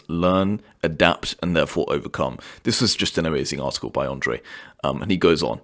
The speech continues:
I, I love reading this. It was just utterly, utterly amazing. He says that the following industries or areas of interest are ones that Palantir has a stake in at the moment, namely manufacturing, healthcare, supply chains, energy, finance, and more. They are just industry agnostic, and Andre pushes forward the argument,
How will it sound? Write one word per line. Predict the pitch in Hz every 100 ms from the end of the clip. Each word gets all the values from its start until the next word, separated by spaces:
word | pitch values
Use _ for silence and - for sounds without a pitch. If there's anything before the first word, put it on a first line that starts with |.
| -
I, | - 87 -
I |
love | 90 87 76
reading | 67 58 - 58
this. | -
It | -
was | -
just | - -
utterly, | 87 - 80 73 -
utterly | 73 - 65
amazing. | - - - 85
He |
says | 98 104 90
that | -
the | 104
following | 117 113
industries | 92 90 - 65 - - - - -
or | 90 -
areas | 90 85
of | 78
interest | 92 90 78 -
are | 87
ones | 87 85 -
that | -
Palantir | - 71 73
has | 78
a | -
stake | - 143 123 85
in |
at | 76
the | -
moment, | 80 64 - -
namely | 87 92 80 80
manufacturing, | - 90 80 82 - 78
healthcare, | - - - 71
supply | - 76
chains, | 85 71 78 -
energy, | 101 90 73
finance, | - 87 71 65 -
and | 78
more. | 58 - - - - _ -
They | 104
are |
just | 98 92 -
industry | 113 98 87 78
agnostic, | 76 85 78 - 85
and | 87
Andre | 101 73
pushes | 69 87 - 85
forward | 85 67
the | 101
argument, | 127 101 82